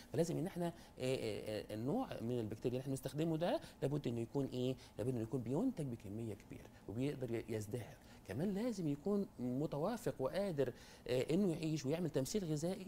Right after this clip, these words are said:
جوه بيئة الكرش. آه، اللي هي فيها درجة الحرارة مثلًا، آه،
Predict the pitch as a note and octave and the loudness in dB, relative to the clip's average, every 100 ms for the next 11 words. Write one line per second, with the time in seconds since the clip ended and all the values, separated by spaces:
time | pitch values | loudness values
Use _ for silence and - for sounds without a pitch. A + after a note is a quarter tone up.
0 | C#3 E3+ F#3+ D3+ A2 C#3+ F#3+ - - - | 0 4 4 4 0 -2 -2 -2 -4 -8
1 | - - - - - B2 B2 - G#2+ - | -16 -18 -18 -8 2 6 6 4 0 2
2 | C3+ C3 C#3+ C3+ C3 - C3+ B2 B2+ A2+ | 2 4 6 6 6 4 0 2 2 0
3 | - B2+ C#3 A#2+ C#3 B2 C3 G2+ F#2 F2 | -2 2 4 2 0 0 0 -2 -2 -2
4 | E2+ | -2